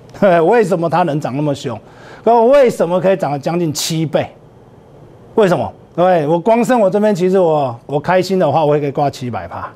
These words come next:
但是我说我不是啊，因为我们最近这一段操作从这边开始啊，所以我们是从这边再来。对，傅老师哦，跟其他人不一样。我知道很多人跟你讲什么七倍、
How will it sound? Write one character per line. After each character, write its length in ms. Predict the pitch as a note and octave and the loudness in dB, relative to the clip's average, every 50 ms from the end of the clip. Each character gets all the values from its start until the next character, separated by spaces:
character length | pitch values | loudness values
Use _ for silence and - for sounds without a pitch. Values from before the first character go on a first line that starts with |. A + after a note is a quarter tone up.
| - - - - - - - - - | -20 -20 -20 -20 -20 -20 -20 -8 -2
但 120 | - G#3 | 0 2
是 60 | A#3 | 4
我 140 | A#3+ A3 F3+ | 4 4 4
说 120 | D#3+ G3 G3+ | 4 2 2
我 60 | F#3 | 2
不 140 | C#3 D3+ D3+ | 0 -4 -4
是 120 | - G#3 | -2 -2
啊， 120 | F3+ - - - _ _ _ _ - - - - | -4 -4 -6 -16 _ _ _ _ -20 -20 -8 -2
因 100 | - B3+ | 0 2
为 0 | |
我 60 | B3+ | 2
们 120 | A3+ F#3+ F#3 | 2 0 0
最 200 | - B3+ A#3 A3+ | 2 2 2 2
近 160 | A#3 A3 G#3 | 2 0 0
这 140 | A3+ G#3 G3 | 2 2 2
一 60 | F#3 | 2
段 200 | E3+ G#3 G3 F#3+ | 2 2 0 2
操 180 | - F3 F#3 | 0 0 0
作 160 | F#3+ F#3+ C#3+ C3+ | 2 2 0 0
从 180 | - D3+ D3+ | 0 -4 -2
这 80 | D3 F3+ | 0 0
边 140 | E3+ E3+ D#3+ | 0 0 0
开 180 | C#3 C#3+ C#3+ | 0 -2 -2
始 200 | C#3+ - - G2 | -2 -6 -8 -16
啊， 40 | - - - | -18 -20 -8
所 120 | - G#3 A3 | -2 0 0
以 40 | A#3 | 2
我 40 | |
们 160 | F#3+ E3+ D3+ E3 | 0 0 -2 -2
是 100 | F#3 G3 | -2 -2
从 240 | F#3 - - D#3 D#3+ | -4 -2 -4 -4 -2
这 140 | D#3 F#3 E3+ | 0 0 0
边 160 | E3+ D#3+ D#3+ | 0 0 0
再 160 | D3+ D#3 C3+ | 0 -2 -2
来。 80 | G#2+ - - - - - - - | -4 -8 -14 -20 -20 -20 -20 -10
对， 240 | - D#3 E3 E3 D3+ | -4 -2 0 0 0
傅 120 | C3+ D3+ F#3 - | 0 0 0 0
老 140 | - F3 D3+ | 2 0 0
师 80 | C#3+ F3+ | 2 2
哦， 220 | F3+ E3 D3 C3+ | 2 2 0 -2
跟 160 | C3 E3 E3+ F3 | -2 -2 -2 -2
其 100 | D3+ D#3 | 0 0
他 80 | D#3 D#3 | 0 0
人 120 | D3+ C3+ | 0 -2
不 160 | C#3+ D3+ C#3 | -2 -4 -2
一 60 | B2+ | -2
样。 200 | A#2+ B2+ A#2 G2 - - - - - - | -2 -4 -4 -6 -10 -18 -20 -20 -20 -8
我 100 | - D3 | -4 -2
知 80 | D3 E3+ | 0 2
道 140 | G3+ G3 F#3+ | 2 2 2
很 100 | E3+ D3 | 2 2
多 140 | E3+ F3+ F#3 | 0 0 0
人 80 | F3+ | 0
跟 160 | E3+ F#3 F#3 | 0 0 0
你 20 | F3+ | 0
讲 200 | F3+ - E3 C#3 | 0 -2 -4 -4
什 60 | C#3+ | -2
么 100 | C#3 C#3+ | -4 -4
七 280 | C#3 - - E3+ F3+ F3+ | -6 -6 -8 -6 -4 -2
倍、 240 | E3 G3 F3+ C3+ | 0 0 0 0